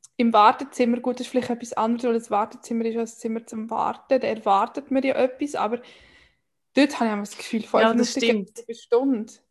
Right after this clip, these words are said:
Speaker 1: Und wenn ich dort nicht auf meinem Nattel rumdrücken oder etwas lesen, dann, äh,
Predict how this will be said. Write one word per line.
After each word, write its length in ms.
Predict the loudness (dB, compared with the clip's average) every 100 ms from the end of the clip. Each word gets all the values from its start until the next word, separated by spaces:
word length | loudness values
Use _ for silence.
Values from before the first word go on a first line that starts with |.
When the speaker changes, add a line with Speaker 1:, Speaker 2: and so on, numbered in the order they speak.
| _ _ _ _ _ _ _ -2
Speaker 1:
Und 140 | 4
wenn 120 | 4
ich 80 | 4
dort 160 | 0 -2
nicht 240 | -4 2
auf 160 | 2 4
meinem 140 | 2
Nattel 340 | 2 2 0 0
rumdrücken 680 | -2 -4 -6 -6 -4 -4 0
oder 280 | 0 0 0
etwas 300 | -2 -6 -8
lesen, 460 | -2 -2 0 -2 0
dann, 220 | -2 -2
äh, 280 | -2 -4